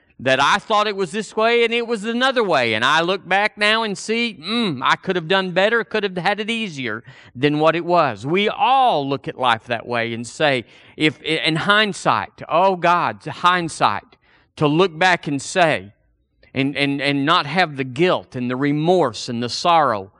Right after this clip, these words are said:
of, of something terrible happening in our life and saying, "If I'd only done this, if I'd only been there, if I'd only had the words to say that they needed to hear, if I'd only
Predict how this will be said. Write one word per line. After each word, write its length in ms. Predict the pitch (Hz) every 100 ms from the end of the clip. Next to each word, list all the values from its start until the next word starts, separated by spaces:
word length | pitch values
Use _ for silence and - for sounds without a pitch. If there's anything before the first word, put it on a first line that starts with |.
| _ _ -
of, 320 | 120 123 107
of 200 | - 110
something 460 | - 180 165 156 135
terrible 480 | - 208 185 127
happening 420 | 120 170 160 165 156
in 100 | 156
our 200 | 147 151
life 400 | 156 131 95 _ _ -
and 180 | 117 123
saying, 380 | - 165 139 127
"If 160 | 135 117
I'd 180 | 131 131
only 380 | 123 156 160
done 300 | 156 156 151
this, 500 | 139 107 92 - - - _ _ _ _ _
if 140 | 120 110
I'd 200 | 147 156
only 280 | 170 175 175
been 340 | 143 170 139
there, 220 | 113 95 - _ _ _ _ _ _ _ _
if 120 | 120 117
I'd 200 | 151 170
only 200 | 170 170
had 300 | 165 175 160
the 80 |
words 480 | 170 185 185 156 107
to 100 | 143
say 380 | 123 185 165 131
that 180 | 110 101
they 160 | 139
needed 360 | 143 151 143 131
to 80 | 139
hear, 340 | 143 143 107
if 140 | 110 127
I'd 200 | 143 143
only 440 | 165 175 180 160